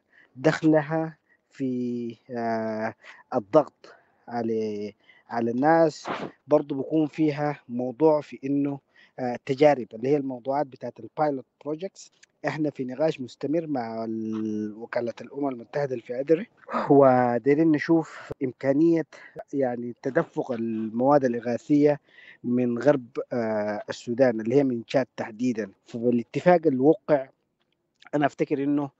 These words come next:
دي بت-، يعني بت-، بت-، بتماشى مع النداء اللي إحنا أطلقناه ومع النقاشات اللي اتكلمنا مع الوكالات ومع شبه الوعود اللي عملوها في إنه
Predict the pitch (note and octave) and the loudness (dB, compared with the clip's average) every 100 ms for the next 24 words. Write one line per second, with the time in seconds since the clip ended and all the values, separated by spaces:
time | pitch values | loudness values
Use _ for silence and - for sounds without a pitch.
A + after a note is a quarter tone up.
0 | - - - A2+ D3 D3+ D3+ - A#2 A#2+ | -20 -20 -14 2 4 4 2 -4 -8 -10
1 | _ _ C#3 B2 A#2 A2 A2+ A2 A2 G#2+ | _ _ -4 0 0 -2 -6 -8 -10 -12
2 | _ - A#2+ A2 A2+ - D#3+ B2+ - C#3+ | _ -4 -4 -4 -4 4 4 2 0 2
3 | D#3 D#3+ D#3+ D3+ D3+ _ _ _ - A#2+ | 2 0 0 -2 -4 _ _ _ -10 -6
4 | A#2 A#2+ A#2+ A#2+ D3 C3+ D3 C#3+ C#3 - | -4 -4 -2 2 2 2 -6 -6 -6 -8
5 | _ C3+ B2 A#2+ C3 D#3 D#3 F#3+ - _ | _ -8 -6 -4 0 0 0 -4 -10 _
6 | _ _ C#3 B2+ A#2+ B2 B2+ B2 C3 A#2+ | _ _ -4 -2 0 -2 -4 -2 -4 2
7 | E3 - B2+ A#2 - _ A#2+ - C3 C3 | 2 2 -4 -8 -10 _ -12 -6 0 2
8 | D3 C#3 A#2+ A2+ A2+ - B2 C#3+ F3 - | 2 0 -4 -6 -8 -6 -2 0 0 -4
9 | _ - _ - B2 B2+ A#2+ B2 - F#3+ | _ -20 _ -8 -2 0 0 -2 -4 -8
10 | - - E3 C3+ C#3 C3+ D#3 C3+ - - | -8 -6 -2 0 0 2 2 2 -2 -18
11 | _ _ _ A#2+ A#2 A2+ B2 C3+ D3+ C3+ | _ _ _ -6 -4 -2 0 2 2 0
12 | - C3 C#3+ C#3+ C#3+ | -8 -4 -2 0 -2